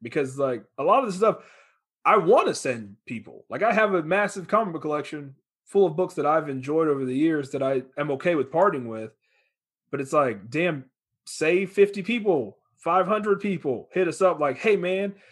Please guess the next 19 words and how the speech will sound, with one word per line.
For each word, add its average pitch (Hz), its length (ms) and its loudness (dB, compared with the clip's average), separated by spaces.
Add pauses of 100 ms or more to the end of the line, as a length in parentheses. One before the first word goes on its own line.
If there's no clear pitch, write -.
(120)
you 123 100 -12
said 185 220 2
you 185 60 0
had 175 160 4
those 165 160 0
books. 214 320 2
Where 180 80 0
are 180 40 0
they 190 160 0
at?" 202 60 2
I'm 165 80 -4
like, 127 260 -6
"Well, 113 400 -10 (840)
that's 185 280 -4
a 135 80 -8
lot 107 220 -10
of 90 100 -20
money." 104 320 -8 (180)
<laughs> - 20 2